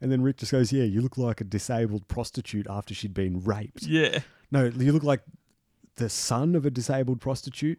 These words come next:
Speaker 2: Yeah,
Speaker 1: after
Speaker 2: that's
Speaker 1: she'd been
Speaker 2: after
Speaker 1: raped.
Speaker 2: she'd been raped, I think.
Speaker 1: <laughs>
Speaker 2: Yeah.
Speaker 1: You're calling me a rape baby,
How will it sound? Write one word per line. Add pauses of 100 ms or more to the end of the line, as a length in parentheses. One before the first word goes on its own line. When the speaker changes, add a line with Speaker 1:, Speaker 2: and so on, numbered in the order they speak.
Speaker 2:
Yeah, (180)
Speaker 1:
after
Speaker 2:
that's
Speaker 1:
she'd
been
Speaker 2:
after
Speaker 1:
raped.
Speaker 2:
she'd
been
raped, (240)
I
think.
Speaker 1:
<laughs>
Speaker 2:
Yeah. (240)
Speaker 1:
You're
calling
me
a
rape (180)
baby,